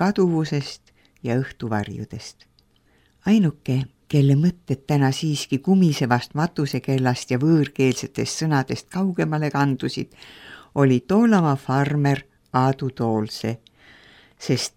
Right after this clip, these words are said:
tema mõtles oma kirikust ja selle tornis olevast kellast, mida täna oleks pidanud lööma, isegi siis,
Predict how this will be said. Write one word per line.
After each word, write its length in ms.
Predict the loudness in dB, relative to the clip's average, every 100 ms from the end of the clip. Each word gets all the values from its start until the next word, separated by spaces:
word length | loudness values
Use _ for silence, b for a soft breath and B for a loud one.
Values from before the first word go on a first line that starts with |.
| 0
tema 240 | 2 4 4
mõtles 500 | 2 -2 -4 -4 -2
oma 280 | 4 6 6 4
kirikust 880 | 2 2 0 -2 -6 -4 -6 -14 -20 _
ja 160 | -4 -4
selle 360 | -2 0 0
tornis 580 | 2 4 4 4 2 2
olevast 500 | 0 0 2 -2 -4 _
kellast, 640 | 2 4 6 4 -2 -16 B B B B B
mida 240 | 2 4 4
täna 400 | 6 6 8 6
oleks 320 | 6 4 0
pidanud 560 | -2 0 2 0 2
lööma, 540 | 4 6 6 4 2 -2 b b b b -6
isegi 420 | 0 0 -2 -6
siis, 540 | -4 0 0 0 -2